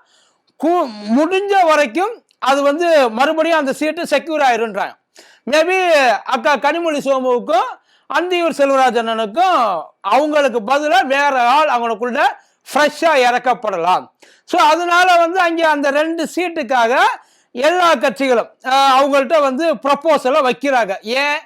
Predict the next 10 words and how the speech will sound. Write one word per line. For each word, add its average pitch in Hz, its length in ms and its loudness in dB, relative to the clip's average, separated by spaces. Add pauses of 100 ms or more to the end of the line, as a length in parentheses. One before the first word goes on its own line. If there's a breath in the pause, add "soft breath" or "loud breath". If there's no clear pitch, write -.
(220)
எங்களை 240 340 -2
நீங்க 214 280 -4
அனுப்பக்கூடாது? 156 680 -6 (480 soft breath)
நாம 277 360 0
ஏன் 277 260 -2 (140)
உங்களுக்கு, 254 480 -4
நீங்க 262 220 -2
என்ன 277 160 -2
செய்யணும்னு 294 540 -2
நினைக்கிறீங்களோ 262 600 -2